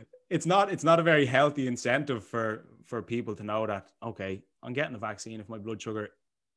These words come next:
Speaker 2: is worse.
Speaker 1: Yeah.
Speaker 2: Basically,
Speaker 1: You
Speaker 2: you
Speaker 1: can
Speaker 2: know?
Speaker 1: really kind of self-sabotage purely just to get
Speaker 2: <laughs> Yeah.
Speaker 1: pumped up, like.
Speaker 2: I wouldn't
Speaker 1: 'Cause
Speaker 2: advise it.
Speaker 1: Hell no.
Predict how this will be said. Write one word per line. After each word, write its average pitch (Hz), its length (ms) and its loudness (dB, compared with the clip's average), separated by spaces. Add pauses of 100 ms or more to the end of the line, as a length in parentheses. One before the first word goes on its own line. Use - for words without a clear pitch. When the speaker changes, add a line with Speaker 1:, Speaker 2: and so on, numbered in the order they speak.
Speaker 2:
is 120 220 -4
worse. 107 600 -6 (260)
Speaker 1:
Yeah. 85 220 -4
Speaker 2:
Basically, 98 400 -18 (240)
Speaker 1:
You 113 80 -6
Speaker 2:
you - 20 -4
Speaker 1:
can 101 80 -6
Speaker 2:
know? 123 60 2
Speaker 1:
really 117 100 0
kind 107 140 0
of 95 80 -4
self-sabotage 101 680 4
purely 101 300 2
just 90 180 -6
to 90 80 -4
get 87 180 -2 (340)
Speaker 2:
<laughs> - 400 -4
Yeah. 208 440 2
Speaker 1:
pumped 104 260 2
up, 110 180 2
like. 95 140 2 (500)
Speaker 2:
I 113 40 -6
wouldn't 123 200 0
Speaker 1:
'Cause 127 80 2
Speaker 2:
advise 117 320 2
it. 107 100 -8 (320)
Speaker 1:
Hell 160 260 4
no. 285 440 4